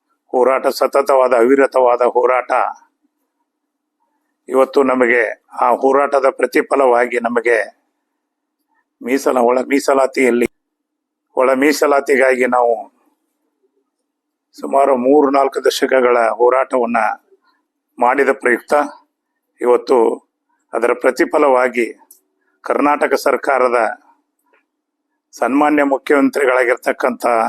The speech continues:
ಸಿದ್ದರಾಮಯ್ಯನವರು ನಮ್ಮ ಹೋರಾಟದ ನೋವು ನುಲಿವುಗಳನ್ನ ಮನಗಂಡು ಈ ಜನಾಂಗ, ಈ ಜನಾಂಗಕ್ಕೆ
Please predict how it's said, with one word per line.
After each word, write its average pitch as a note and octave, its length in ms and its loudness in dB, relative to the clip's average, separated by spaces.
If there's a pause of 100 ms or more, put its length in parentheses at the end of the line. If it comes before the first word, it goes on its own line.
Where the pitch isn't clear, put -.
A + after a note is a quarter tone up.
(440)
ಸಿದ್ದರಾಮಯ್ಯನವರು C3 880 0 (640)
ನಮ್ಮ B2+ 240 -2
ಹೋರಾಟದ C#3 600 2
ನೋವು C#3+ 500 2
ನುಲಿವುಗಳನ್ನ C3 600 2
ಮನಗಂಡು B2 580 -2 (2000)
ಈ C3 180 -2
ಜನಾಂಗ, C#3 440 2 (920)
ಈ C3+ 100 -4
ಜನಾಂಗಕ್ಕೆ B2+ 680 0